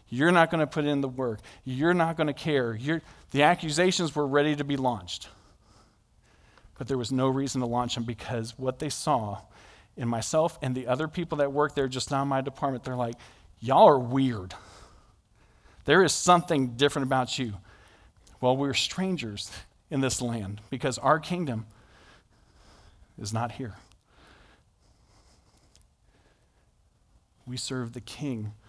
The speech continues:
of all kings. Big picture. As a royal priesthood, we are called to mature in our faith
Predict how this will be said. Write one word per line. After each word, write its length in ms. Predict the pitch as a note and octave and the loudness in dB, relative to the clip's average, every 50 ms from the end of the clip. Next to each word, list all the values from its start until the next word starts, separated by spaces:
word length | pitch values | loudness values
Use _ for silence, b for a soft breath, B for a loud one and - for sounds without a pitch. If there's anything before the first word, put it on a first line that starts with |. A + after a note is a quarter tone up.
| b b b b b b _ | b b b b b b _
of 140 | - A2+ A#2 | -14 -10 -6
all 220 | C3 B2 B2+ B2 | -4 -4 -4 -4
kings. 500 | B2+ - - F#2+ D#2 F2+ G2+ - - - b b b b b b b b b b b b b b b _ _ _ b b b b b b b b b b b b b b _ _ _ _ _ | -6 -10 -14 -12 -12 -12 -14 -16 -20 -20 b b b b b b b b b b b b b b b _ _ _ b b b b b b b b b b b b b b _ _ _ _ _
Big 200 | B2+ D3 D3+ C#3 | -4 -2 -2 -2
picture. 400 | - E3 D#3 C3+ - - A#2+ G#2+ G2 A2 B B B B B B B B B B B | 0 -2 -2 0 -2 -4 -6 -8 -10 -14 B B B B B B B B B B B
As 180 | D3+ D3+ C#3+ C#3 | 2 4 4 2
a 60 | C#3 | 0
royal 340 | C3 D3 E3+ F3 F3+ F#3 F3 | 2 6 6 8 8 8 6
priesthood, 460 | - - E3+ E3+ - - E3+ D#3 C#3+ | 4 2 0 0 2 0 0 0 2
we 100 | D3 D#3 | 0 0
are 80 | D3+ C#3 | 0 -2
called 440 | - - F#3 E3+ E3+ F3 F#3 F3+ B B B B B B B B - | 2 6 6 8 8 6 4 0 B B B B B B B B -6
to 100 | - D#3+ | -4 -2
mature 460 | D3 C3 - - - - F#3+ F#3+ G3+ | -2 -2 -2 -2 0 2 2 2 4
in 80 | G3+ F#3+ | 4 4
our 120 | F3+ F3+ | 2 2
faith 500 | - - - A#2 F#2+ F2+ G#2 - - - | 0 -2 -4 -6 -6 -6 -10 -12 -16 -20